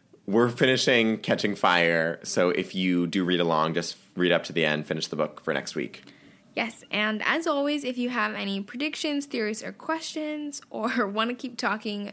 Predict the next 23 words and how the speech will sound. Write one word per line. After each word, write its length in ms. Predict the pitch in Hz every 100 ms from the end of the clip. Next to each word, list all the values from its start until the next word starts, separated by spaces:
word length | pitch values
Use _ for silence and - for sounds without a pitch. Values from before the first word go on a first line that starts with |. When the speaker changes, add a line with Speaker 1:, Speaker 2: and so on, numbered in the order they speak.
| -
Speaker 2:
to 160 | 220
us 280 | 196 190 196
about 280 | - 190 180
the 80 | 220
Hunger 180 | 202 196
Games 280 | 196 214 208
more, 380 | 190 180 190 220 - - -
remember 220 | 214 233
that 140 | 240
you 100 | 226
can 120 | 226
stay 180 | 214 208
in 100 | 185
touch 200 | 196 269
with 160 | 294 285
us 180 | 262 262
about 200 | 214 202
anything 480 | 294 359 339 294 285
on 160 | - 240
the 80 |
Nerd 200 | 233 208
Party 220 | 214 240 240
website. 520 | 196 190 240 311